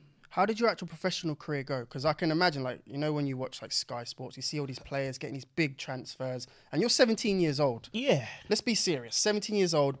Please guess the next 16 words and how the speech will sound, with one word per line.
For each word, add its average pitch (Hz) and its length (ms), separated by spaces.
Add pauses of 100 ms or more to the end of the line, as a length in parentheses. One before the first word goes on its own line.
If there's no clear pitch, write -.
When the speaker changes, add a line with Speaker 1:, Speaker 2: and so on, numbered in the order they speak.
(100)
Speaker 1:
big 208 180
transfer 151 400
from 139 180
Liverpool 160 400
to 139 120
Wolverhampton, 143 440
professional 147 360
contract. 127 400
I 147 100
can 143 140
imagine 135 320
it 127 80
went 117 160
to 123 100
your 117 80
head. 113 240